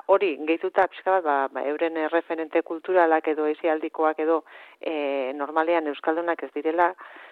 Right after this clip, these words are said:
pues, eh, hor daukagu nahasketa perfektua, eh, ez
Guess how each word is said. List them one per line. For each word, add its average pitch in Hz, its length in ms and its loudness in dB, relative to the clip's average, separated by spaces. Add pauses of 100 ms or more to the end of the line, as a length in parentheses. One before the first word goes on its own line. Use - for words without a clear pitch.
(340)
pues, 151 160 -6 (160)
eh, 139 320 -4
hor 139 160 -2
daukagu 151 400 4
nahasketa 151 460 -2
perfektua, - 680 -6
eh, 131 260 -8 (140)
ez 131 160 -8